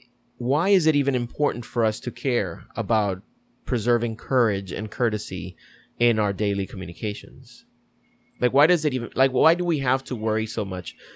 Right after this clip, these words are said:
about having these conversations and retaining our courtesy in the process?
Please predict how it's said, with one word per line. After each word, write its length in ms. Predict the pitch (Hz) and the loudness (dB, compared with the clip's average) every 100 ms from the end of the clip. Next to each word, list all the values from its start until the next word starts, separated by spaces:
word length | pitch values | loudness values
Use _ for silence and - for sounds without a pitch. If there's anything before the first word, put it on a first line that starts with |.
| - | -10
about 480 | - 104 110 101 95 - _ _ _ - | -4 2 4 4 2 -2 _ _ _ -4
having 340 | 123 113 127 | 0 0 0
these 180 | 117 113 | -4 -6
conversations 1000 | - 104 101 - 95 - 95 92 92 - _ _ - | -6 -6 -4 -4 -4 -2 -4 -2 -6 -10 _ _ -2
and 380 | 113 104 95 - | 0 0 -4 -2
retaining 600 | 117 113 123 120 107 98 | -4 -4 -4 -2 -2 -2
our 100 | 92 | -4
courtesy 420 | - 107 92 - | -2 -4 -4 -8
in 60 | 85 | -10
the 80 | |
process? 640 | - 92 92 - 110 - | -8 -8 -8 -12 -16 -16